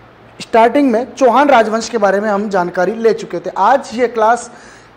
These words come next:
रहने वाली है बीकानेर के राठौड़ वंश से related। साथियों, बीकानेर का राठौड़ वंश पढ़ने से पहले, सबसे पहले मैं आपको ये जानकारी दे दूं कि बीकानेर के राठौड़ वंश की शुरुआत राव बीका के द्वारा की गई थी और ये राव बीका जो है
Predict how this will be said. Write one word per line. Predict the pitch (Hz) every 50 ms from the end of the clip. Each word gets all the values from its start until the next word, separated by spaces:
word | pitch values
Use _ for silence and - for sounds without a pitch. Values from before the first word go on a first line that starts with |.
| -
रहने | 190 202 208 240 269 269
वाली | 254 247 240 240 240
है | 226 233 262 240
बीकानेर | 208 226 226 220 214 214 247 262 262
के | - 240
राठौड़ | 233 214 202 202 - 233 240 226
वंश | 220 208 214 208
से | - 208 208 208 -
related। | 214 220 208 185 170 - 165 151 139 - - - - - - - - - -
साथियों, | - 247 254 247 - 277 320 320 254 214
बीकानेर | 247 - - 262 262 277 294 302
का | 294 294
राठौड़ | 269 262 254 247 262 277
वंश | 277 285 285 285
पढ़ने | - - 247 240 247 269 285
से | 240 277
पहले, | - 226 247 285 285
सबसे | 262 269 262 277 269
पहले | 277 - 254 247 277 302 294
मैं | 277 269
आपको | 240 226 240 240 247
ये | 247 240
जानकारी | 226 214 214 202 226 214 214
दे | 190 196 202
दूं | 202 220 180 196 320 - - - - - - - - - -
कि | - 254
बीकानेर | 202 208 254 247 269 269 269 294 311 311 311
के | 311 311 302
राठौड़ | 269 254 254 262 277 277
वंश | 277 269 269 262 -
की | - 269 285 269
शुरुआत | - - - 240 240 254 254 254 269 - - - - - - - - - - - - - -
राव | 208 233 247 269 277 220
बीका | 185 175 220 220 - 277 285
के | 277 277 269
द्वारा | 247 208 220 214 220 208 196 208 - - - - - - - - - - _
की | - 240 247
गई | 247 269 277
थी | - - 277 311
और | - 262 277
ये | 285 269
राव | 240 196 208 220 262 302
बीका | 302 240 254 - - 247
जो | 247 214 254 240
है | 208 220